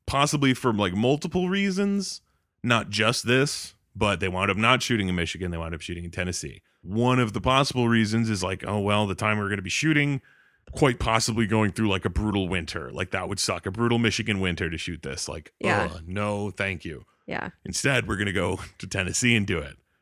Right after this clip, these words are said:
Speaker 1: That year, Michigan, unseasonably warm winter.
Speaker 2: Oh, no.
Speaker 1: Tennessee, unseasonably freezing winter.
Speaker 2: Oh, no.
Speaker 1: <laughs> So, like, the ex-, one of the things they wanted to avoid happened anyway.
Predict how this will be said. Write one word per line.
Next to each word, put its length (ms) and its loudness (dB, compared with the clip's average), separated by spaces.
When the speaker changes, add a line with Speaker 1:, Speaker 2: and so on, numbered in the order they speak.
Speaker 1:
That 260 4
year, 460 2
Michigan, 640 2
unseasonably 920 4
warm 380 4
winter. 580 2
Speaker 2:
Oh, 120 -4
no. 340 -6
Speaker 1:
Tennessee, 800 4
unseasonably 920 4
freezing 640 2
winter. 520 0
Speaker 2:
Oh, 220 2
no. 320 4
Speaker 1:
<laughs> 200 4
So, 640 4
like, 220 -2
the 200 2
ex-, 560 -8
one 300 4
of 60 4
the 140 2
things 300 4
they 100 4
wanted 300 2
to 160 4
avoid 520 2
happened 340 2
anyway. 360 -2